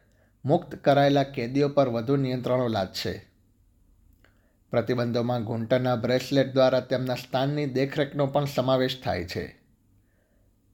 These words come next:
પીટર ડટને ચેનલ નાઇન સાથેની વાતચીતમાં જણાવ્યું હતું કે હાઈકોર્ટના નિર્ણયથી ઓસ્ટ્રેલિયન સમુદાયમાં હજી વધુ ગુનેગારોને મુક્ત કરવામાં આવી શકે છે.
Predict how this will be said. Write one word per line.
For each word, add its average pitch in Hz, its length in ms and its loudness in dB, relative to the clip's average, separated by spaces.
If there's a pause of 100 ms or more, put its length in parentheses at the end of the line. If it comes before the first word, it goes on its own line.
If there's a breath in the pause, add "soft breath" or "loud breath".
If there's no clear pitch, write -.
(300)
પીટર 190 220 6
ડટને 170 440 4
ચેનલ 147 360 0
નાઇન 135 220 0
સાથેની 147 400 0
વાતચીતમાં 143 580 -2
જણાવ્યું 135 400 2
હતું 139 240 -2
કે 143 140 0
હાઈકોર્ટના 139 600 2
નિર્ણયથી 135 560 0 (100)
ઓસ્ટ્રેલિયન 143 460 -2
સમુદાયમાં 131 680 0
હજી 117 420 -2 (640 soft breath)
વધુ 123 300 4
ગુનેગારોને 139 680 4
મુક્ત 131 420 -6
કરવામાં 123 420 2
આવી 107 160 -2
શકે 95 340 -6
છે. - 320 -10